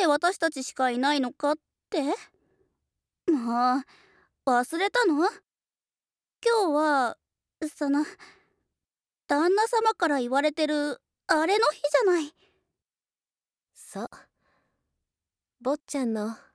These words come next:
Speaker 2: 性教育の日です。
Speaker 1: 嘘！本当に忘れてたの？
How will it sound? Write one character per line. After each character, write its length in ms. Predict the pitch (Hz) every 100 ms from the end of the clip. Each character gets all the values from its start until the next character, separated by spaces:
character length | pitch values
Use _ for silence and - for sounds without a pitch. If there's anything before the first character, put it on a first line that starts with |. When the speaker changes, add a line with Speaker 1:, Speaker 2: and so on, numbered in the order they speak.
| _ _ _ _ _ _ _
Speaker 2:
性 420 | - - 202 233
教 320 | 285 - 339 320
育 240 | - 220
の 100 | 196
日 180 | - -
で 160 | 170
す。 240 | - - - _ _ _ _ _ _ _ _ _ _ _ _ _ _ _ -
Speaker 1:
嘘！ 100 | 330 415 - 605 480 - - _ _ _ _
本 280 | - - 381
当 260 | 453 508 523
に 60 | 523 494
忘 100 | 539
れ 120 | 494
て 100 | 554
た 100 | 571 339
の？ 160 | 269